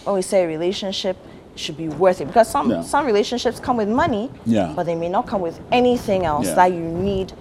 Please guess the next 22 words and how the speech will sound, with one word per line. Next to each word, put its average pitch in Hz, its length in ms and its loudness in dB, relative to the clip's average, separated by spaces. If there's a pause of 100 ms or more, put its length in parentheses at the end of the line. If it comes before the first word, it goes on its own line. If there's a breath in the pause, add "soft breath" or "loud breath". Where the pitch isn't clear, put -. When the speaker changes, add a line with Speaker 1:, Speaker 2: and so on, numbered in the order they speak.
(160)
Speaker 1:
to 180 80 -8
Speaker 2:
Yeah. - 40 -8
Speaker 1:
bring 180 240 0
value 165 480 4
to - 240 -8
you, 160 80 0
the 151 120 2
kind 185 260 2
of 143 80 -2
value 160 500 4 (180)
Speaker 2:
Mm. 110 140 -4
Speaker 1:
that 151 180 4
you've 143 120 -8
spoken 160 380 -4
about. 95 280 -4 (160)
Speaker 2:
I 117 60 2
mean, 147 160 8
for 143 260 8 (100)
any 226 200 8
relationship 123 960 4
to 107 100 -2
be 95 460 -2